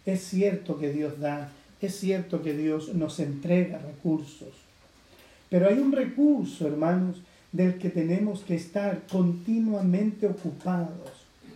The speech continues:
Yo recuerdo cuando el Señor le dijo a la iglesia en el libro de Apocalipsis, le dice, "Tú dices que eres rico,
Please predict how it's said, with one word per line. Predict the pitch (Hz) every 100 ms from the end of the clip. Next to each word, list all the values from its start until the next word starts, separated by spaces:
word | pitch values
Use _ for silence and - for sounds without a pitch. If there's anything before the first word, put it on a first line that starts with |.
| - - - - - - -
Yo | 165 233
recuerdo | 247 180 226 220 220 -
cuando | 196 190
el | 180
Señor | - 190 190 214
le | 208 185
dijo | 214 202 -
a | 165
la | 165
iglesia | 160 190 202 - 170
en |
el | 165 165
libro | 185 180 170
de | 160 165 - -
Apocalipsis, | 175 175 160 151 202 - - 156 151
le | 165
dice, | 190 214 208 175 - - - _ _ _ _ _ _ _
"Tú | 277 269
dices | 262 269 - 240
que | - 247
eres | 233 226
rico, | 208 277 285 - 175